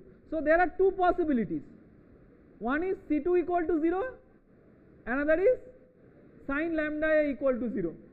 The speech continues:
But we do not take C two equal to zero. Why? If we take C two equal to zero, the total f becomes zero and theta becomes zero. That is a trivial solution. The trivial solution is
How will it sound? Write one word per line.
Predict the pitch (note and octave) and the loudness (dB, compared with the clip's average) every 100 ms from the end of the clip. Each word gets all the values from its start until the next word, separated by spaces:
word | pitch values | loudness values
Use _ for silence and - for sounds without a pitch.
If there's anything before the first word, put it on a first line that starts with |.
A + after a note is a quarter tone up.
| - - - - - | -20 -20 -20 -20 -12
But | A3+ D4+ E4+ | -6 -4 -2
we | F4 | -2
do | D4 | -2
not | D#4 F#4 F#4+ | -4 -6 -6
take | E4 F4+ - | -6 -6 -4
C | D4+ | -6
two | D#4 | -2
equal | D#4 D4 C#4+ | -4 0 0
to | B3+ B3 | 0 -2
zero. | G#3 F3+ D#3 - | -2 -4 -4 -10
Why? | F3+ C#4 A4+ A4 - - _ _ - | -6 -2 -2 -4 -12 -20 _ _ -14
If | A#3+ C#4 | -8 -4
we | E4+ | -4
take | D#4 E4 E4+ - | -4 -4 -6 -4
C | D#4+ | -4
two | F#4 | -2
equal | F#4 F4+ F4 | -2 -2 2
to | G#4+ | 2
zero, | E4+ E4+ D4+ B4 A#4 - - - | 2 2 2 2 -6 -20 -12 -6
the | D4 | -4
total | D4 D4 F4+ | -2 0 2
f | E4 F4+ D4 | 2 -2 -2
becomes | E4 E4+ D#4 | -2 -2 -2
zero | C4+ A3+ E3 D3 - - | 2 2 2 -2 -18 -16
and | G#3 B3 A3+ | -10 -10 -4
theta | C#4 E4 | -2 0
becomes | D#4 D4 D4 C4+ | -2 -2 -2 -2
zero. | A3+ F#3+ D#3 - | -2 -2 -2 -4
That | A3 A3+ | -4 -2
is | C#4+ | -2
a | E4 - | -2 0
trivial | D#4 E4 E4 C#4+ | 0 2 2 2
solution. | - A3 G3+ F#3 C3 - - - - - - - _ - - - _ - - | 0 -2 -2 -6 -16 -20 -20 -20 -20 -20 -20 -20 _ -20 -20 -20 _ -20 -10
The | F#3+ | -6
trivial | G3+ C4+ D#4 F#4+ F#4 | -4 0 2 2 0
solution | E4+ E4+ D#4+ E4+ E4 | 0 -2 -2 -4 -4
is | A#4+ | -6